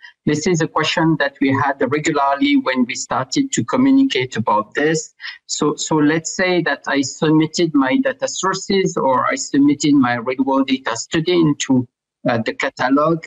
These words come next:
but the information is not publicly available. So, uh, in that case, uh, what could be the issue there? So I don't know if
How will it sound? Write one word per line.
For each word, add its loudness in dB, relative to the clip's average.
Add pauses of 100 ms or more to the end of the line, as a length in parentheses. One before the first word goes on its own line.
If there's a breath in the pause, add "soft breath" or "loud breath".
but -2
the 4
information 2
is 0
not -2
publicly 0
available. -2
So, -2 (300 loud breath)
uh, 0
in 2
that -2
case, 0 (100)
uh, 0
what -4
could 0
be 4
the -4
issue 2
there? -2
So -2
I 0
don't 2
know 4
if 0